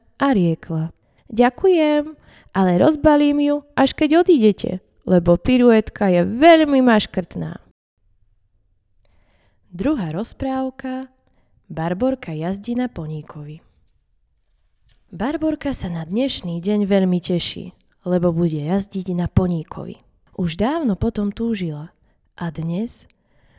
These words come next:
vyskúša skutočného koníka poníka. Mamička s ockom ju chceli potešiť a tak jej pripravili prekvapenie.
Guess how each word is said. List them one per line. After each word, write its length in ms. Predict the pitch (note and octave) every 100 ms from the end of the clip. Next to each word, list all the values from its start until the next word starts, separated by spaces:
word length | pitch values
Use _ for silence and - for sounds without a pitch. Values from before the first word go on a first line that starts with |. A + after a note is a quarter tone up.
| -
vyskúša 640 | G#3 C#4 - C4 - F#3+
skutočného 1160 | F3 - - E4 D4 C#4 - C4+ B3 F3 D#3 -
koníka 760 | - D4+ C4+ B3+ A#3 - G3+ F#3+ -
poníka. 720 | A3 F3+ E3 D#3+ - - - _ _ _ _ -
Mamička 560 | F3 F#3 A#3 - A#3
s 80 | G3 -
ockom 400 | F3 - A3 G#3+
ju 80 | F#3+ -
chceli 240 | G3+ G3
potešiť 800 | - B3 - F3 - E3 - -
a 80 | F#3
tak 240 | G#3 F#3
jej 160 | E3 D#3+
pripravili 720 | B3 B3 - G#3+ F#3+ F3+ F3+
prekvapenie. 800 | F3+ E3+ E3+ D#3+ D#3+ D#3 D#3